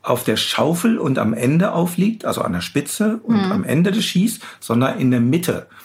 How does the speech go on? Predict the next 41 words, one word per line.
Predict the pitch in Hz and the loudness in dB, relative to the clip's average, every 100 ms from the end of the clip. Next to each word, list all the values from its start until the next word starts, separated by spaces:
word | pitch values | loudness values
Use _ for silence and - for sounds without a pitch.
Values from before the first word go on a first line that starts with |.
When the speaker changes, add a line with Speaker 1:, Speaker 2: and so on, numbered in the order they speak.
| - - | -20 -12
Speaker 1:
Und, | 135 107 104 | -4 -2 -2
äh, | - 110 | 0 0
die | 107 | 0
Spitze | 104 - 175 175 185 | -4 -2 -2 0 0
der | 175 | 0
Skis | - 175 175 | 2 2 0
und | - 117 113 | 0 0 0
das | 113 - | -4 -8
Ende | - 143 185 | -4 0 2
der | 143 | 2
Skis, | 110 - 156 | -2 -2 -4
die | - | -2
sind | 123 143 | 0 0
so | 131 | 2
leicht | 117 127 - | 0 0 -4
nach | 113 | -8
oben | - 156 170 | -2 2 2
gebogen | 127 95 107 143 170 | 2 0 0 2 2
und | 113 | 0
liegen | 104 135 147 | 0 0 0
also | 113 | 0
gar | 110 110 | 0 0
nicht | 123 | 0
auf | - | 0
dem | 113 | 0
Boden | 107 110 107 | 0 -2 -2
auf. | 87 87 90 - - - - - - | -4 -6 -6 -10 -16 -20 -20 -20 -6
Das | 107 123 - - - | -2 -2 -4 -10 -2
nennt | 110 120 180 | 0 2 0
man | 113 110 104 | 0 0 -2
Rocker. | - 98 107 - 90 | -6 -2 0 0 -2
Das | - - | -2 -6
ist, | - - | -8 -12
kann | - 123 | -2 0
man | 127 127 | 2 2
sich | 117 107 | 0 0
bildlich | 135 220 185 170 | 0 2 0 0
auch | 151 | 0
so | 139 - 139 131 135 | -2 -2 0 0 -2
etwas, | 139 127 - 123 120 - | -4 -8 -4 -2 -2 -4
etwa | - 120 - 117 | -6 -4 0 0